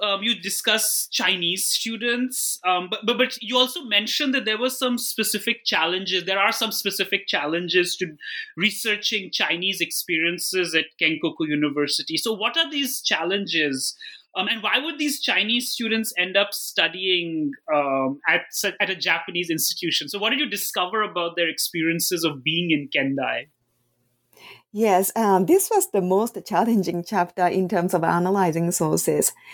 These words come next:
Speaker 2: Um, the central source of information in this chapter is an anthology of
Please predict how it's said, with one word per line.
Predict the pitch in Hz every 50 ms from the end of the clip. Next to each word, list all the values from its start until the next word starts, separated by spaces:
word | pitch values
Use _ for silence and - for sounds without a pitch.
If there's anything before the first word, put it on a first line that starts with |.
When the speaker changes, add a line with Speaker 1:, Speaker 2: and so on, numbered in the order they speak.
| - - - -
Speaker 2:
Um, | 208 202 190 180 175 170 170 - -
the | 202 196
central | 196 - - 277 285 440 - - 359 277 240 226
source | - - 214 208 -
of | 208 202
information | 196 196 196 190 180 185 180 180 202 185 175
in | 170 165 160
this | 160 156 -
chapter | - - 277 277 285 277 - - 208 160 160 165 175 - - - - _ _ _
is | 220 220 214
an | 208 190 190 - -
anthology | 196 208 240 240 247 - 233 202 190 190 185 170 - 185 180 170 -
of | 180 170 170